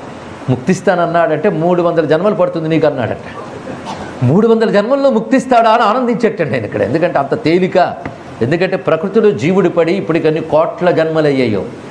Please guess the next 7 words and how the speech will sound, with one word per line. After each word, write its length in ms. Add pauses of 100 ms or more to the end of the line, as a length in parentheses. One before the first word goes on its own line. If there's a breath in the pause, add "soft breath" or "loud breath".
(840)
అందువల్లే 680 (460)
శరీరాలు 480
నేను 300
అనుకోవడం 420
అలవాటైపోయింది 680
కోట్ల 320
జన్మలుగా. 500